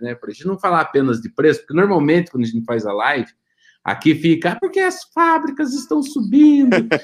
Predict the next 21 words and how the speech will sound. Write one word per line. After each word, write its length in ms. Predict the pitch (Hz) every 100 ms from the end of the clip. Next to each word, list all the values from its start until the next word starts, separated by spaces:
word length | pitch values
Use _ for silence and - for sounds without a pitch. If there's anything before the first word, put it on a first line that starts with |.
| - -
porque 220 | 302 359
não 120 | 339
sei 200 | - 339
o 100 | 311
que 120 | -
está 380 | 330 311 - 294
acontecendo." 920 | 294 311 269 233 - 294 285 269 220 - _ _ _ -
Mas, 320 | 127 151 156
mas 320 | 135 160 165 175
o 80 |
que 140 | 175 262
ele 180 | 277 240
oferece? 560 | 226 180 151 123 113
Qual 160 | 175 180
é 40 |
o 100 | 202
profissionalismo 960 | 196 175 - 175 160 151 147 143 127 117
dele? 300 | 113 104 -
Quais 260 | 135 147
são, 160 | - 143
né? 280 | 139 147